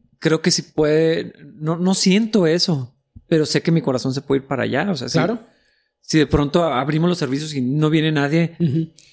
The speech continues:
Speaker 1: eh,
Speaker 2: Y ves fotos así de ellos en la playa y cosas así, pero cuando les escribes te dicen, "No, es que me estoy cuidando".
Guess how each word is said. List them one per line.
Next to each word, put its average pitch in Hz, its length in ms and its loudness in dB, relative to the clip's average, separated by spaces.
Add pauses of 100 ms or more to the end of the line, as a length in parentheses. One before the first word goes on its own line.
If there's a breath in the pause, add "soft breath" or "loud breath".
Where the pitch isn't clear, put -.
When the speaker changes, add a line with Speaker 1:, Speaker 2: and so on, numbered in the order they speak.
(160 soft breath)
Speaker 1:
eh, 131 360 0
Speaker 2:
Y 196 60 4
ves 180 220 2
fotos 175 280 0
así 160 200 2
de 160 80 4
ellos 160 240 0
en 160 80 2
la 139 120 -2
playa 147 280 0
y 151 40 -6
cosas 151 300 -6
así, 156 180 -4
pero 160 280 0
cuando 147 200 2
les 139 140 0
escribes 143 460 0
te 160 80 0
dicen, 147 260 0
"No, 175 200 0
es 165 100 -6
que 160 180 -4
me 147 100 0
estoy 143 200 -10
cuidando". 151 420 -6